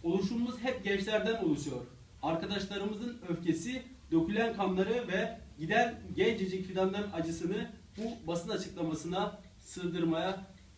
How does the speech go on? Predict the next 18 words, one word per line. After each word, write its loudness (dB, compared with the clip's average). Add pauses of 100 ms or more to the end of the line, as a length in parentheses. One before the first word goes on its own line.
çalıştık. -4 (760)
Son 4
olarak 2 (340)
ülke 2
huzura 2 (100)
ve 2 (300)
güven 2
ortamına 0
kavuşmamız -2
için -4 (240)
gençlerimizin 2
tahrik 2
ve -2
provokasyona, -2
provokasyona -2 (160)
gelmemelerini, 4 (260)
sükunetle -2
izleyip 0